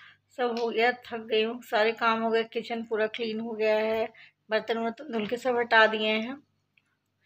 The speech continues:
तो बस अब चल रही हूँ। एक घंटे तो rest करूँगी ही, उसके बाद उठूँगी तो फिर देखूँगी क्या करना है, क्या नहीं करना है। और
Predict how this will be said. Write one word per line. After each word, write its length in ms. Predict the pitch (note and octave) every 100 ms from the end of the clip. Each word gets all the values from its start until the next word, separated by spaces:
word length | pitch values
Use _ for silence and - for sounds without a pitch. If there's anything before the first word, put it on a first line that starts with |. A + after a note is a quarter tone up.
| -
तो 80 | B3+
बस 300 | A3+ C#4+ D4
अब 120 | C4
चल 240 | - B3+ A#3+
रही 180 | A#3+ A#3+
हूँ। 300 | B3 C4 C4+ - _ _ _ _ -
एक 200 | A3+ A3+
घंटे 360 | A#3 B3+ B3+ C#4
तो 140 | C4+
rest 320 | A#3 A#3+ -
करूँगी 360 | A#3+ A#3 A#3+ B3
ही, 120 | B3
उसके 400 | C4 A3+ A3 B3+
बाद 300 | A#3 A3+ A3+
उठूँगी 460 | A3+ A3+ A#3+ A#3 A#3
तो 140 | A3+
फिर 200 | A3 A3
देखूँगी 500 | G#3 G3+ A#3 A3 A3+ G#3+ -
क्या 220 | G#3 G#3
करना 340 | G#3 G3 G3
है, 120 | G3+
क्या 200 | G3+ G#3+
नहीं 180 | G3+ G3
करना 320 | G3 G3+ G3+
है। 280 | G3+ G#3+ A3+ - _ _ - - - _
और 100 | C4+